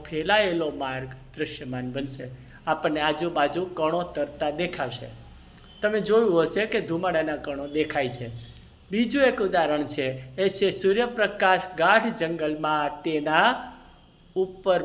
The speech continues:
બાહ્ય આવરણ જે છે એનું બાહ્ય આવરણમાંથી પ્રવેશે. ગાઢ જંગલ છે, ઉપર બાહ્ય આવરણ છે, એમાંથી અંદર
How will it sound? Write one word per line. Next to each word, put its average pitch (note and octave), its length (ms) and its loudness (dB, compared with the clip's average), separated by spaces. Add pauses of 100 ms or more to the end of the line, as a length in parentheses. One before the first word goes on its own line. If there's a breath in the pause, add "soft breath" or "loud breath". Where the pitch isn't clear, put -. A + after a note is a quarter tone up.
(120)
બાહ્ય G3 420 -2
આવરણ D#3+ 520 0
જે C#3+ 220 -4
છે C#3 300 -4 (800)
એનું G3+ 340 0
બાહ્ય G3 580 0
આવરણમાંથી D3+ 840 -6
પ્રવેશે. B2 460 -6 (560)
ગાઢ D#3 340 4
જંગલ F#3+ 400 2
છે, G3+ 260 0 (600)
ઉપર F3 300 2 (100)
બાહ્ય D3+ 400 0
આવરણ G3 320 2
છે, G3 220 0 (480 loud breath)
એમાંથી G#3 420 4
અંદર E3 280 -2